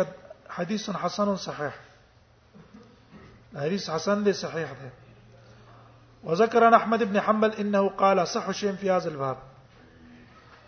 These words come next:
صحیح شی په دې باب کې حدیث رافع بن خدیج دی. دارنګه ذکر، ذکر عن علي بن عبد الله انه قال: "صح شيء في هذا الباب حديث ثوبان" دی.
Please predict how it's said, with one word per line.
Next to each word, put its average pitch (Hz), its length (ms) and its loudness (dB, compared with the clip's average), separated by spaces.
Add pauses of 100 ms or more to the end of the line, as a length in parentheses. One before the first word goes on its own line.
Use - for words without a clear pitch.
(120)
صحیح 196 240 0
شی 208 180 4
په 190 140 0
دې 180 180 2
باب 196 260 8
کې 196 60 -2
حدیث 180 380 -4
رافع 185 280 2
بن 165 140 -10
خدیج 147 460 -10
دی. 123 120 -12 (2000)
دارنګه 196 380 6
ذکر، 202 360 2
ذکر 196 340 4
عن 202 120 8
علي 190 200 4
بن 190 100 -4
عبد 196 200 -2
الله 185 220 2
انه 175 180 -2
قال: 175 360 0
"صح 185 200 -4
شيء 190 220 -4
في 180 140 -2
هذا 170 160 2
الباب 185 280 4 (840)
حديث 165 340 -4
ثوبان" 156 680 0
دی. 131 140 -6